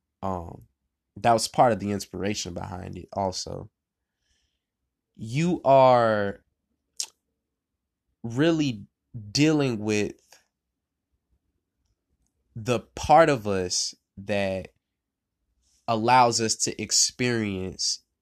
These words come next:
this reality. You're manipulating that part of you. So you're really not changing reality. You're changing yourself.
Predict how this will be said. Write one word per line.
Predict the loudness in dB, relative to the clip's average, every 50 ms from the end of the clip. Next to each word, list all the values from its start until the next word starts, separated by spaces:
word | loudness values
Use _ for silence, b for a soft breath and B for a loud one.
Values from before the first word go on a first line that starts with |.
| _ _ _ -8
this | -6 -6 -6 -6 -4
reality. | -4 0 2 4 4 4 2 0 -2 -8 -10
You're | -12 -8 -4 -2 -2 0
manipulating | 0 -2 -2 -2 -2 -2 -2 -2 -2 -2 -2 -2 -4 -6 -8 -10 -14 -18 _ -10
that | -8 -6 -6 -6 -8 -10
part | -10 -6 -4 -4 -4 -4
of | -8 -12 -18
you. | -20 -20 -20 _ _ _ _ _ _ _ _ _ _ _ _ _ _ _ _ _ _ _ _ _ _ _ _ _ _ _ _ _ _ _ _ _ _ _ -4
So | 2 4 6 6
you're | 8 8 6 6
really | 8 8 8 8 8 8
not | 6 6 6 6 6 4
changing | 2 2 4 6 6 6 6 4 4 2 0 0 -2 -2 -2 -4 -6 -8 -8
reality. | -8 -4 0 6 8 8 10 8 8 4 2 -2 -4 -8 -14 -16 -14 -14 -14 -14 -14 _ _ _ _ _ _ _ _ _ _ _ _ _ _ _ _ _ _ _ _ _ _
You're | -10 -6 -4 -4 -4
changing | -2 -4 -4 -2 -2 -2 -2 -2 -2 -4 -4 -4 -6
yourself. | -6 -8 -8 -4 -2 0 0 0 -2 -4 -4 -8 _ _ _ _